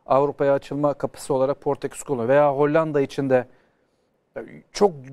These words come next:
güçlü bir gelenek var. Yani şimdi Ajax geleneğiyle rekabet etmek kolay değil. P S V geleneğiyle rekabet etmek kolay değil. Ama bizim de evet bahsettiğiniz gibi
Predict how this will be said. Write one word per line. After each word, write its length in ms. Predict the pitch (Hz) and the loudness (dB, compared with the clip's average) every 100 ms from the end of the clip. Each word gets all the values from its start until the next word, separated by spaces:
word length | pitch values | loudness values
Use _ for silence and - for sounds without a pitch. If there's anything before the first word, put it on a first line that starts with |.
| 131 131 | -18 -8
güçlü 400 | 131 147 - 180 | -4 -4 -2 0
bir 100 | 143 | 4
gelenek 420 | 135 123 117 - | 4 2 -6 -2
var. 300 | 104 - - - | -4 -4 -14 -4
Yani 180 | 127 127 | -2 -2
şimdi 180 | 147 131 | -4 2
Ajax 340 | 147 156 - | 2 2 0
geleneğiyle 440 | 151 143 151 151 | 0 2 2 2
rekabet 420 | 139 135 139 143 139 | 2 2 2 2 -2
etmek 220 | 139 - | -6 -4
kolay 320 | 131 135 131 | 0 2 0
değil. 200 | 123 104 _ _ - | -4 -10 _ _ -2
P 140 | 123 | -2
S 200 | 113 127 | 0 -2
V 100 | 131 | 0
geleneğiyle 300 | 123 123 123 | 0 0 2
rekabet 340 | 117 117 120 120 | 0 2 0 -2
etmek 180 | 123 | -6
kolay 300 | - 127 117 | -4 0 0
değil. 100 | 110 123 | 0 0
Ama 260 | 185 202 | 0 0
bizim 300 | 160 160 202 | -4 -4 0
de 60 | 170 | 2
evet 340 | 165 151 - _ _ _ | 4 2 -2 _ _ _
bahsettiğiniz 640 | 135 135 - 147 156 180 151 | 2 2 0 -6 -4 -4 -2
gibi 240 | 131 165 | -2 -4